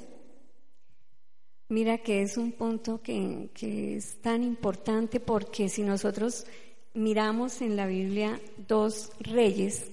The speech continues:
que fue Saúl y fue David, podemos nosotras, eh, identificarnos, eh, definitivamente en la actitud que nosotros tenemos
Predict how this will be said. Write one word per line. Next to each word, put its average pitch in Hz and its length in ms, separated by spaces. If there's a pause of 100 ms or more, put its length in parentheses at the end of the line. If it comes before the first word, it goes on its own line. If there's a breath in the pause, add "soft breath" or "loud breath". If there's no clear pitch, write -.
que 202 120
fue 196 240
Saúl 233 560 (140)
y 202 80
fue 196 220
David, 202 340 (1000 soft breath)
podemos 214 340
nosotras, 220 840 (340)
eh, 196 400
identificarnos, 208 1160 (580 loud breath)
eh, 190 280
definitivamente 208 1300 (400)
en 196 200
la 185 120
actitud 220 640
que 320 140
nosotros 226 560
tenemos 196 580